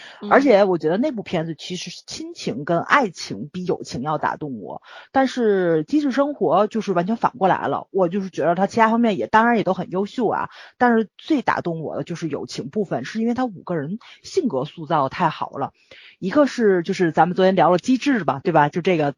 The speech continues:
Speaker 2: 五个人都很符合机智的这个话题，
Speaker 1: 嗯。
Speaker 2: 活得特别的通透。但是他们五个人都没有摒弃掉自己身上最个性化的东西。其实他们的性格，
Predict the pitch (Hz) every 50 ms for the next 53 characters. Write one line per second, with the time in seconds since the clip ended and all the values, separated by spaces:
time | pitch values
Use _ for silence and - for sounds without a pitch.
0 | _ - - 185 156 160 170 180 208 220 214 208 214 214 - - 147 - - 170
1 | - - - 233 - 247 233 180 160 143 185 165 165 156 - 208 185 170 - -
2 | 156 147 170 - - - - - - _ - 165 165 196 - - 190 226 220 226
3 | 208 - - 247 254 254 254 - 285 254 - - - _ - - - - - _
4 | _ - 294 269 240 - - 277 226 - - 254 262 233 208 190 160 - - 185
5 | 170 165 190 - 233 254 240 208 175 160 165 - - 156 - - - - - 180
6 | 160 143 - 165 151 147 - - 196 160 - 147 139 147 - 196 180 185 180 190
7 | 160 147 147 147 143 - _ _ - _ _ _ - - 311 311 277 226 180 -
8 | _ - 302 311 247 202 190 - 208 160 156 - 180 170 147 143 151 139 - 156
9 | 143 143 147 - - - - - - - 233 214 247 247 - 247 269 269 254 226
10 | 180 160 - - 269 233 185 160 143 135 143 156